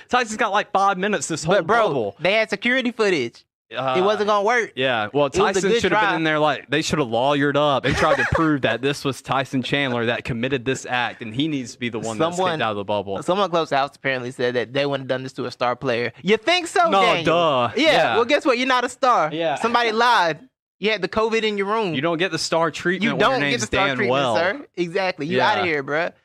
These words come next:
Speaker 2: Your house is not a home. Your bubble's not a home, and your home is not a home. You outta
Speaker 1: Yep.
Speaker 2: here, bruh.
Speaker 1: Nah,
Speaker 2: Um, so that's
Speaker 1: nah,
Speaker 2: our Not the Expert of the
Speaker 1: nah,
Speaker 2: Week.
Speaker 1: nah.
Speaker 2: Nah, nah,
Speaker 1: Yeah.
Speaker 2: nah. <laughs> Um, we'll see you in December, Daniel. Dan Well.
Speaker 1: Yeah.
Speaker 2: Um, now, um,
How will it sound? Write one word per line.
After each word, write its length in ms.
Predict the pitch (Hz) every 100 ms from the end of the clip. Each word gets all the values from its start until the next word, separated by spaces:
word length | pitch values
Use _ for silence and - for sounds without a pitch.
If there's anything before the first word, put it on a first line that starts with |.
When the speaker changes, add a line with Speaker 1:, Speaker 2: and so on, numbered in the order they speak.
| _
Speaker 2:
Your 100 | 160
house 240 | 165 214 185
is 60 |
not 240 | 170 175 170
a 20 |
home. 300 | 170 160 156
Your 80 | 147
bubble's 300 | 165 220 202
not 160 | 196 190
a 80 |
home, 260 | 190 190 185
and 80 | 160
your 100 | 151
home 200 | 175 160
is 40 |
not 160 | 143 139
a 40 |
home. 260 | 147 127 135
You 140 | 180
outta 180 | 160 165
Speaker 1:
Yep. 20 | 139
Speaker 2:
here, 100 | 127
bruh. 220 | 127 139 - _ _ _ _ _ _
Speaker 1:
Nah, 280 | - 143 147
Speaker 2:
Um, 80 | -
so 100 | 147
that's 220 | 170 180
Speaker 1:
nah, 60 | 170
Speaker 2:
our 40 |
Not 220 | 135 135 135
the 60 |
Expert 140 | 135 135
of 120 | 135
the 60 | 135
Speaker 1:
nah, 20 |
Speaker 2:
Week. 80 | 135
Speaker 1:
nah. 220 | 135 113 _ _ _ _ _
Speaker 2:
Nah, 500 | 135 143 139 135 139
nah, 220 | 147 151 143
Speaker 1:
Yeah. 600 | 135 160 170 165 170 175 -
Speaker 2:
nah. 240 | 202 - - _ _ _ -
<laughs> 180 | 160 143
Um, 120 | 135
we'll 100 | 196
see 160 | 208 202
you 80 |
in 80 | 196
December, 320 | 180 180 143
Daniel. 300 | 120 117 120 - -
Dan 180 | 139 123
Well. 180 | 120 104
Speaker 1:
Yeah. 880 | 78 - _ _ _ _ - 156 143
Speaker 2:
Um, 180 | 139 -
now, 100 | 156
um, 200 | 165 160